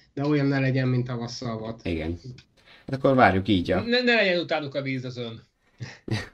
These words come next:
Speaker 2: Ha már itt címre ott vagyunk, igen. Hát akkor várjuk így a, a hétvégi olasz nagydíjat, és, ö, talán szokásos módon hétfőn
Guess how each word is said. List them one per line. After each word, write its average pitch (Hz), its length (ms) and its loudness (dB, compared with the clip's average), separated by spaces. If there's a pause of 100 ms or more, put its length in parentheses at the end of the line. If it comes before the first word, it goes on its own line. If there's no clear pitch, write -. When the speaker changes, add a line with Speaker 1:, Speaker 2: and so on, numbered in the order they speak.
(160)
Speaker 2:
Ha 113 140 2
már 110 180 4
itt 104 200 -2
címre 98 320 -2
ott 101 180 -4
vagyunk, 101 220 -4
igen. 104 240 0
Hát - 160 -8
akkor 151 120 2
várjuk 110 340 6
így 101 240 2
a, 98 200 0 (440)
a 107 360 2 (160)
hétvégi 104 460 2
olasz 120 240 2
nagydíjat, 117 520 0
és, - 420 -2
ö, 107 480 0 (440)
talán 92 180 -2
szokásos 98 460 -4
módon 95 280 -2
hétfőn 101 580 0